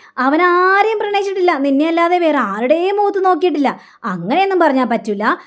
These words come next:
അത് ശ്രീകാന്ത് തന്നെ പറയണം. "അത് പിന്നെ ഞാൻ പ്രണയിച്ചിട്ടുണ്ടോയെന്ന് ചോദിച്ചു കഴിഞ്ഞാൽ സ്കൂളിൽ പഠിക്കുമ്പോൾ ഒരാളോട് വല്ലാത്തൊരു അടുപ്പം തോന്നിയിട്ടുണ്ട്." എടാ ഭയങ്കരാ, എന്നിട്ട് ശ്രീകാന്ത് എന്നോടത് മറച്ചു വെച്ചല്ലേ? വർഷേ,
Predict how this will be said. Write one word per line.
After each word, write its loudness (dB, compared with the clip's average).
അത് 0
ശ്രീകാന്ത് 0
തന്നെ 2
പറയണം. 0
"അത് -2
പിന്നെ 0
ഞാൻ -2
പ്രണയിച്ചിട്ടുണ്ടോയെന്ന് -2
ചോദിച്ചു 2
കഴിഞ്ഞാൽ 0
സ്കൂളിൽ -6
പഠിക്കുമ്പോൾ 0
ഒരാളോട് 2
വല്ലാത്തൊരു 0
അടുപ്പം 0
തോന്നിയിട്ടുണ്ട്." 0
എടാ 0
ഭയങ്കരാ, 0
എന്നിട്ട് -2
ശ്രീകാന്ത് 0
എന്നോടത് 0
മറച്ചു 0
വെച്ചല്ലേ? 0
വർഷേ, 0